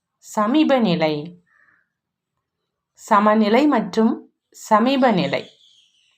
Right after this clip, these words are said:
சதா பணிவு மற்றும் புது உலக படைப்பின் காரியத்தில் ஈடுபட்டுள்ள குழந்தைகளை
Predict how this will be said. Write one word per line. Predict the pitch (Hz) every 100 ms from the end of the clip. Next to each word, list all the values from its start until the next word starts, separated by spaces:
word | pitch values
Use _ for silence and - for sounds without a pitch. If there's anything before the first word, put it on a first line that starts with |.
| _ _ _ _ _ _ _ _ _ _
சதா | _ - 254 269 320
பணிவு | 330 254 214 294 339 339
மற்றும் | 285 190 175 269 208 175 - - _ _ _ _ _ _ _ _ _
புது | - 311 359 349
உலக | 311 294 285
படைப்பின் | 226 202 208 254 262 247 226
காரியத்தில் | 202 208 262 269 254 - 214 185 175
ஈடுபட்டுள்ள | 202 247 277 247 226 226 202 196 175
குழந்தைகளை | 170 170 214 196 165 165 220 349